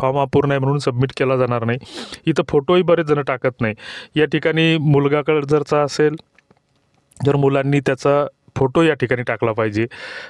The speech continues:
दोन नंबरच्या फोटोला तिथं जर बायोडाटा जर अपलोड केला तर इथं, अ, फ्रॉम फोटोमधून जर हा बायोडाटा अपलोड केला तर, अ, तिथं तुमच्या बायोडाटाची पण माहिती मिळेल आणि इतर पण वैयक्तिक माहिती तुम्हाला त्याच्यामध्ये मिळेल.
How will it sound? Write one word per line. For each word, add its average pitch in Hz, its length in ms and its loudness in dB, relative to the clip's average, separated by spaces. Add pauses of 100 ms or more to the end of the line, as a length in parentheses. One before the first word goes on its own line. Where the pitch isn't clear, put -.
(100)
दोन 139 260 4
नंबरच्या 151 400 0
फोटोला 143 320 0
तिथं 143 240 0
जर 143 140 4
बायोडाटा 135 540 -2
जर 151 140 0
अपलोड 139 340 0
केला 123 220 0 (640)
तर 135 60 2
इथं, 143 500 0 (240)
अ, 127 440 2 (100)
फ्रॉम 135 260 -2
फोटोमधून 139 460 0
जर 135 180 0
हा 139 60 2
बायोडाटा 135 480 -2
अपलोड 135 320 0
केला 139 240 2 (540)
तर, 139 300 2
अ, 139 140 -4
तिथं 156 400 0 (480)
तुमच्या 143 240 2
बायोडाटाची 156 540 -2
पण 165 160 0
माहिती 160 320 0
मिळेल 151 200 4
आणि 151 180 0
इतर 156 220 0
पण 160 160 -2
वैयक्तिक 139 440 0
माहिती 120 260 0
तुम्हाला 113 260 0
त्याच्यामध्ये 107 420 -2
मिळेल. 98 280 -2